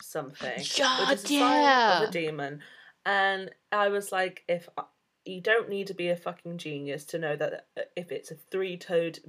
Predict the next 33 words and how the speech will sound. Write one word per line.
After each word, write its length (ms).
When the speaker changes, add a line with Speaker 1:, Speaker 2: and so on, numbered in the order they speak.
Speaker 1:
being, 460
it's 240
not 340
very 220
good. 380
Um, 380
<laughs> 40
it's 240
not 220
a 60
positive 460
vibe. 440
Um, 460
<laughs> 0
Speaker 2:
Yeah, 1040
Speaker 1:
I 120
would 100
have 60
Speaker 2:
like 20
Speaker 1:
been 140
like, 220
"Mm." 500
Speaker 2:
And 140
then 220
also, 540
like, 480
that's 360
when, 560
um, 440
they 80
find 240
the 40
picture. 640